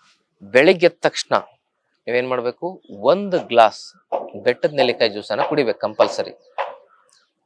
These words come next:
ಬೆಟ್ಟದ ನೆಲ್ಲಿಕಾಯಿ ಸಿಗದೇ ಇದ್ರೆ,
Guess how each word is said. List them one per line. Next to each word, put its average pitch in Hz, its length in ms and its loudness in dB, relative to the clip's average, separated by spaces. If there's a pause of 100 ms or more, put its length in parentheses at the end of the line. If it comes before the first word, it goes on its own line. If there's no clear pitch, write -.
(640)
ಬೆಟ್ಟದ 160 320 0
ನೆಲ್ಲಿಕಾಯಿ 156 400 -2
ಸಿಗದೇ 147 460 2
ಇದ್ರೆ, 107 420 0